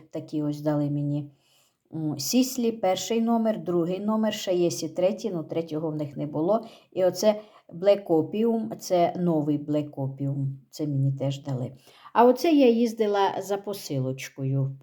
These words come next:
По-, це така посилочка, бокс називається, бокс.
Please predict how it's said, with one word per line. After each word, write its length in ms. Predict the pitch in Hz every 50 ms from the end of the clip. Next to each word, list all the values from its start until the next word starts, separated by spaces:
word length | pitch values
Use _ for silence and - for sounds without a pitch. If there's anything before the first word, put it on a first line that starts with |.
| - - - -
По-, 280 | 165 156 151 139 139
це 180 | 135 - 202 196
така 300 | 196 185 180 - 180 170
посилочка, 840 | 175 - 175 - - - 339 302 214 196 196 - - 185 170 175 - - - _ _ _ -
бокс 720 | 175 175 - 117 180 175 180 214 208 - - - - - -
називається, 840 | 165 160 156 151 156 151 143 147 147 139 143 143 139 - - 151
бокс. 600 | 147 - 180 170 139 - - - - - - _